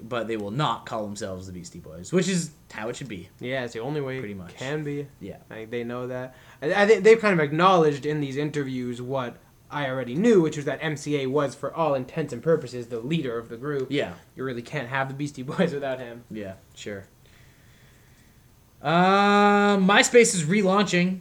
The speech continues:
Speaker 1: 'cause, like, MySpace is still around, but, like, it's, you know, no one really
Speaker 2: It's
Speaker 1: uses
Speaker 2: gonna
Speaker 1: it
Speaker 2: be, like, an
Speaker 1: anymore.
Speaker 2: it's gonna be retooled.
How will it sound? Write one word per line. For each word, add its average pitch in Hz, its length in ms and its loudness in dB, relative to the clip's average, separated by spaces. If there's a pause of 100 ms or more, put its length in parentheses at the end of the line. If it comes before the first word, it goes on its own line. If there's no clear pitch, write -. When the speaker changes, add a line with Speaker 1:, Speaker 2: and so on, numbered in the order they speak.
Speaker 1:
'cause, 175 160 0
like, 170 200 2
MySpace 220 340 2
is 175 80 -2
still 190 160 2
around, 175 500 2 (200)
but, 131 160 -2
like, 123 340 -2
it's, 127 240 -6 (180)
you 135 140 -6
know, 104 300 -6
no 123 180 -6
one 107 120 -6
really 104 160 -6
Speaker 2:
It's 101 80 -6
Speaker 1:
uses 151 140 0
Speaker 2:
gonna 131 120 -2
Speaker 1:
it 123 60 -2
Speaker 2:
be, 117 60 -2
like, 117 100 -2
an 113 60 -4
Speaker 1:
anymore. 113 440 -4
Speaker 2:
it's - 100 -20
gonna 117 180 -10
be 113 60 -12
retooled. 120 680 -10